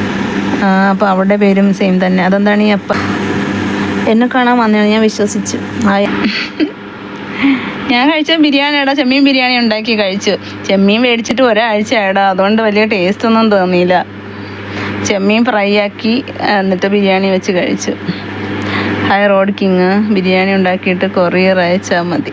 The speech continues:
ഉം, ശരി ശരി. ഹായ് ബ്ലാക്ക് മാൻ, ഹലോ ഫ്രണ്ട്, ഗുഡ് ഫ്രണ്ട്. എൻ്റെ മോനെ, എനിക്കത് കാണുമ്പോൾ ഭയങ്കര സങ്കടം വരും. ആ, അവരുടെ മനസ്സ് ഞാൻ ആ-, ആലോചിക്കും. അല്ലെങ്കിൽ ആ വീട്ടുകാരങ്ങ് വിട്ടുകൊടുക്ക,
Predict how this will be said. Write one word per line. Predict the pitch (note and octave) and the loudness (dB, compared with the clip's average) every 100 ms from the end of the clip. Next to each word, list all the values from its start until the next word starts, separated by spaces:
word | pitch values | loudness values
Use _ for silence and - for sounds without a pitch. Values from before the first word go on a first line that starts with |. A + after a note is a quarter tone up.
| - | -2
ഉം, | C#4 G#3 F3+ F#3+ | 0 2 0 0
ശരി | G#3 G3+ | 0 0
ശരി. | - - - | -2 -4 -2
ഹായ് | G3+ G3+ | 0 0
ബ്ലാക്ക് | G3+ G3 G3 G3+ | 2 0 0 -2
മാൻ, | F#3+ G3+ | 0 2
ഹലോ | G#3 F#3+ F#3 | 2 2 0
ഫ്രണ്ട്, | - F2+ F#3+ G3 | 0 2 2 2
ഗുഡ് | G3+ B2+ | 0 -2
ഫ്രണ്ട്. | - F#2 F#2 F#3+ - - - - - - - | -2 0 2 2 -2 -4 -6 -6 -6 -6 -2
എൻ്റെ | F#3 G3+ G3+ | 0 2 2
മോനെ, | G#3+ G3 - - - G3+ G3 G3+ - - - - - - - G2+ G2+ G2+ G2+ G2 - G#3 F#3 | 2 0 0 0 0 2 2 0 -4 -10 -12 -10 -10 -8 -8 -6 -6 -6 -4 -4 -2 0 2
എനിക്കത് | G3 B3+ A3 G3+ | 2 2 2 2
കാണുമ്പോൾ | G#3 G3 A3 G3+ | 0 0 2 2
ഭയങ്കര | - G#3 A3 A#3 | 2 2 2 0
സങ്കടം | G#3+ F#3+ F#3+ G3+ G#3 | 0 -2 0 0 0
വരും. | F3+ F#3 - | 0 0 0
ആ, | F#3 F#3+ G3 G#3 F#3+ | 0 2 2 2 2
അവരുടെ | F#3+ G3 G#3+ G#3+ | 0 0 2 2
മനസ്സ് | G3+ F3+ G3 - | 2 0 0 0
ഞാൻ | G3 F#3+ F#3 | 0 2 2
ആ-, | F3+ F3+ | 2 2
ആലോചിക്കും. | F3+ F3+ F3+ F#3+ - C#4+ - - - - - - - - - - - - G2+ G2+ G2+ G2+ G2 G2+ G2+ G2+ G2+ G2+ - - G2+ G3+ G2+ G2+ - - G2+ - - - G2 G2+ G2+ - G2+ - - - - - G#3 - | 2 0 0 -2 0 -2 -2 -8 -8 -8 -6 -6 -4 -4 -2 -2 -2 -4 -4 -4 -4 -4 -2 -2 -2 -4 -4 -4 -6 -6 -6 -4 -4 -4 -4 -6 -6 -6 -4 -4 -4 -4 -4 -4 -4 -4 -4 -6 -6 -4 -4 -4
അല്ലെങ്കിൽ | A#3 F4 F#4+ | -2 0 0
ആ | F#4+ | 0
വീട്ടുകാരങ്ങ് | E4+ D4+ D4+ C#4+ C4+ B3 | 0 0 0 0 0 2
വിട്ടുകൊടുക്ക, | A3 G3 F#3+ F#3 | 0 0 0 -2